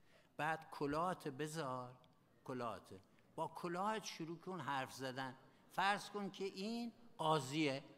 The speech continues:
این شد که گفتن: «کلاهت قاضی کن.» از اون گفت با کلاهت شروع کن صحبت کردن، تمرین کردن، بالا پایین این یاد بگیری. این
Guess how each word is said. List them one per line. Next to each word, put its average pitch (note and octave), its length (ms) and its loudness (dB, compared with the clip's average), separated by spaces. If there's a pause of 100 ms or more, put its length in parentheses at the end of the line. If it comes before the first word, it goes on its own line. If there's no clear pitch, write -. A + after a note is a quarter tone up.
(360)
این D#3+ 100 -2
شد - 280 -4
که E3 140 -6
گفتن: D#3 480 -4 (200)
«کلاهت C3+ 440 2
قاضی G#2 500 -6
کن.» F#2 200 -14 (420)
از G2 120 -8
اون - 320 -8 (3500)
گفت A#3+ 120 8
با A#3 100 10
کلاهت A#3+ 480 8
شروع A#3 300 0
کن A#3 160 4
صحبت G#3 440 4
کردن، G3+ 420 0
تمرین F#3 460 0
کردن، F3 420 -2
بالا F3+ 320 -2
پایین A3 380 -4
این A3 140 -6 (260)
یاد F3+ 220 4 (120)
بگیری. C3+ 400 -2
این B2+ 260 -6